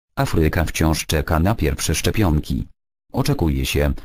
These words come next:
że początkowe trzydzieści milionów dawek, i mówię to z pewnymi zastrzeżeniami, dotrą na kontynent do marca. Są one przeznaczone dla pracowników służby zdrowia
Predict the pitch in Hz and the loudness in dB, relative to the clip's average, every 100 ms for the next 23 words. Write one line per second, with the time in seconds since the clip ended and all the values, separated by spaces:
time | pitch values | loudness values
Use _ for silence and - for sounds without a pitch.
0 | - 85 90 - 92 85 82 117 104 - | -4 0 2 2 0 2 2 2 2 0
1 | - 98 143 - 160 110 82 80 80 80 | 0 0 0 2 2 2 2 2 2 2
2 | 76 82 117 - - - 120 98 104 107 | 2 0 -2 -6 -10 0 2 4 4 2
3 | 98 90 - 87 101 120 113 95 95 110 | 2 0 0 2 4 4 4 2 2 -2
4 | - 98 90 98 113 82 69 67 - - | -2 2 4 4 4 2 2 -2 -6 -6
5 | 85 143 135 117 110 90 90 85 82 73 | -2 0 2 2 2 2 2 0 2 2
6 | 78 80 85 80 73 64 - 62 - _ | 2 0 2 2 0 -2 -2 -4 -6 _
7 | _ _ _ - 101 98 104 110 110 107 | _ _ _ -4 0 2 2 2 2 2
8 | 87 82 - 98 90 80 78 - 85 82 | 2 2 2 2 2 2 2 2 0 2
9 | 76 131 127 113 - 104 107 85 80 76 | 2 2 2 0 0 0 2 2 2 2
10 | 73 90 120 127 143 | 2 2 4 2 2